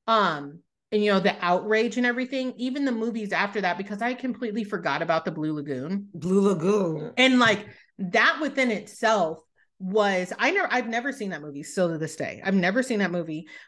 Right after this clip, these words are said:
Speaker 1: but that within itself was like, "We're making this movie. Like, we're really making it." And the, the, the thing I find weird, obviously, we have come a long way in film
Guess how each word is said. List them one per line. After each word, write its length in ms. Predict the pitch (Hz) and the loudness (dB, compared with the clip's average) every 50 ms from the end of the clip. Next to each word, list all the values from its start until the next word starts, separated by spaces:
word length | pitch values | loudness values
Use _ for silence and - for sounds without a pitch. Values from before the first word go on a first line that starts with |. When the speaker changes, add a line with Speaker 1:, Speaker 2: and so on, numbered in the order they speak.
| _ - | _ 0
Speaker 1:
but 240 | 180 240 233 233 - | 4 4 4 6 4
that 200 | 226 254 247 262 | 4 4 4 0
within 280 | 330 311 285 262 240 | -2 2 2 2 2
itself 580 | 220 180 170 - - 247 233 220 208 202 208 208 | 2 -2 -4 -4 0 2 4 4 4 2 0 -2
was 220 | 208 202 202 202 | -2 -2 -2 -2
like, 320 | 196 190 180 165 156 - _ _ _ _ _ _ _ _ _ _ _ _ _ _ _ _ | -2 -2 -2 -2 -2 -8 _ _ _ _ _ _ _ _ _ _ _ _ _ _ _ _
"We're 400 | - 180 175 240 359 554 605 480 | -8 -4 0 2 4 4 4 4
making 480 | 294 196 170 180 185 - 269 277 269 254 | 4 2 0 -2 -4 -2 -2 0 2 2
this 240 | 233 220 208 214 196 | 2 2 2 2 0
movie. 600 | 190 165 160 165 170 196 220 233 247 269 277 269 - _ _ _ _ _ _ _ | -2 -2 -2 -4 -6 -4 -4 -4 -4 -4 -6 -8 -14 _ _ _ _ _ _ _
Like, 200 | 202 220 220 196 | 2 2 4 4
we're 220 | 202 214 240 233 220 | 2 2 2 2 2
really 360 | 190 208 214 214 254 254 247 | 2 2 4 4 4 2 0
making 440 | 220 190 170 180 180 247 240 240 247 | 0 -2 -2 -4 -6 -6 -4 -2 -2
it." 200 | 254 262 254 254 254 | -2 -2 -2 -2 -2
And 160 | 254 254 247 | -2 -2 -2
the, 40 | 233 | -2
the, 240 | 208 254 262 262 - - - - - - _ _ _ _ _ _ _ _ _ _ _ _ _ _ | -2 -4 -6 -6 -8 -16 -20 -20 -20 -20 _ _ _ _ _ _ _ _ _ _ _ _ _ _
the 180 | 247 226 262 277 | -8 -4 -4 -4
thing 240 | 277 - 359 392 415 | 0 0 0 2 4
I 160 | 440 427 415 | 4 2 4
find 240 | 415 381 359 339 285 | 4 4 4 4 4
weird, 220 | 262 240 240 240 - | 4 6 4 4 4
obviously, 1040 | 202 214 226 254 285 294 277 320 311 311 320 330 320 - 285 269 269 262 254 262 247 | 4 4 4 4 4 2 0 -2 -2 -2 -2 -4 -4 -6 -8 -6 -4 -4 -2 -4 -4
we 260 | 208 196 240 254 262 | -2 -2 -2 0 2
have 220 | 269 269 240 - | 2 0 0 0
come 180 | - 247 240 247 | -2 -2 0 0
a 60 | 247 | 0
long 260 | 254 240 240 240 240 233 | 0 0 0 0 0 0
way 240 | 233 226 226 233 233 | -2 -2 -2 -2 -4
in 380 | 208 220 214 202 202 202 - _ | -6 -6 -4 -4 -6 -8 -6 _
film 640 | - 214 208 214 214 220 233 240 254 277 277 269 | 2 4 6 6 4 4 2 0 -2 -4 -6 -10